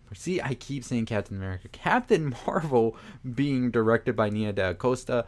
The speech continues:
Are you excited about that or not? And I'm probably saying that name wrong. I,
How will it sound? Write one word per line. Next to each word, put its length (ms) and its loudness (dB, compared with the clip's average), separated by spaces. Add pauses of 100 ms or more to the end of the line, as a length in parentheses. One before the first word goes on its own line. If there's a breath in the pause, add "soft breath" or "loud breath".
(200 loud breath)
Are 60 -2
you 160 0
excited 320 0
about 320 2
that 300 2
or 240 -2
not? 380 -2 (300 soft breath)
And 80 0
I'm 80 0
probably 260 2
saying 240 -4
that 120 -2
name 240 -4
wrong. 240 -4
I, 140 -2